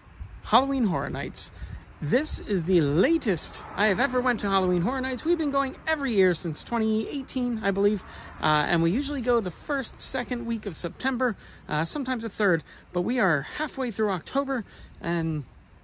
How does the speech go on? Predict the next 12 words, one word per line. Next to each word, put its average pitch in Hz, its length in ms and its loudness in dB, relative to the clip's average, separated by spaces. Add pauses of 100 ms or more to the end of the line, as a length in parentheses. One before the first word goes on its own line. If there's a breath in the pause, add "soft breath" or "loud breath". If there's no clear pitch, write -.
(240)
it's 160 100 -10
Halloween 226 440 0
Horror 247 200 2
Nights 170 220 0
time. 165 200 2
I 277 120 6
have 262 120 2
managed 269 480 0 (360 loud breath)
to 220 160 4
not 330 340 4
spoil 262 680 -2 (440)
anything, 156 460 2